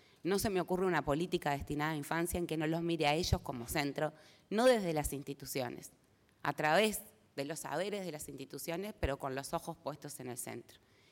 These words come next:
Y ese es el compromiso fundamental. Las instituciones debemos trabajar en forma conjunta, aunada. Este, me habrán escuchado decir, porque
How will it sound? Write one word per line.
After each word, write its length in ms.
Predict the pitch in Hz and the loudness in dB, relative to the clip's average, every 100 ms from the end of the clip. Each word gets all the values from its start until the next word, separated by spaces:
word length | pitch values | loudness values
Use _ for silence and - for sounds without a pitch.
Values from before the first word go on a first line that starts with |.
| _ | _
Y 140 | 175 226 | -2 -2
ese 160 | 233 | 0
es 100 | 226 | -4
el 140 | 180 - | -6 -4
compromiso 680 | 143 131 143 147 156 160 - - _ - | -6 -4 -6 -6 -6 -6 -8 -16 _ -12
fundamental. 840 | - 135 135 127 127 127 143 131 - _ _ _ - | -6 -4 -4 -4 -6 -4 -4 -6 -14 _ _ _ -8
Las 220 | 151 151 | -6 -6
instituciones 640 | 147 151 151 151 196 220 | -10 -10 -10 -4 -2 -2
debemos 300 | 202 180 185 - - | -2 -2 -4 -10 -8
trabajar 560 | 151 143 - 175 196 - - | -6 -4 0 0 0 -8 -10
en 140 | 147 | -10
forma 480 | - 165 160 151 131 - - _ _ | 0 0 2 0 -2 -8 -20 _ _
conjunta, 720 | - 160 156 - 214 185 160 139 | -8 -6 -4 2 2 2 -4 -6
aunada. 680 | - 151 156 175 170 170 - - - - _ | -6 -2 0 0 -2 -4 -8 -20 -20 -20 _
Este, 680 | - 165 - 160 151 139 131 | -4 -4 0 0 0 -2 -6
me 120 | 156 | -2
habrán 180 | 156 190 | 0 2
escuchado 460 | 214 180 175 180 180 | 0 -2 0 4 4
decir, 400 | 143 - 185 175 | 4 2 2 2
porque 520 | 156 127 147 127 - | 0 0 2 0 -2